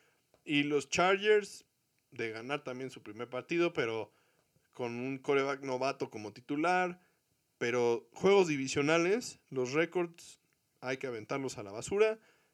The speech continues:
porque si alguien te conoce mejor que tu, que tu rival divisional, pues solamente tu mamá. Entonces,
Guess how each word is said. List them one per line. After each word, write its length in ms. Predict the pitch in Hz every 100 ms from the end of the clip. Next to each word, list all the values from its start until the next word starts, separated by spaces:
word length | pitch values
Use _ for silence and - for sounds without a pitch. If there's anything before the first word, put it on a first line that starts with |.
| _ _
porque 800 | 123 113 127 120 120 120 113 113
si 260 | - - 143
alguien 260 | 165 165
te 140 | 156 -
conoce 420 | 117 139 147 151
mejor 320 | 123 - 139
que 140 | 131
tu, 600 | 127 113 107 107 107 104 - _ _ _ _ _ _ _ _ _ _ _ _ _ _ _ _ -
que 120 | 127
tu 140 | -
rival 300 | 117 120 139
divisional, 540 | 147 127 113 120 135 165
pues 120 | -
solamente 440 | 147 143 135 135
tu 100 | 127
mamá. 480 | 104 110 139 175 170
Entonces, 680 | 127 110 135 139 135 -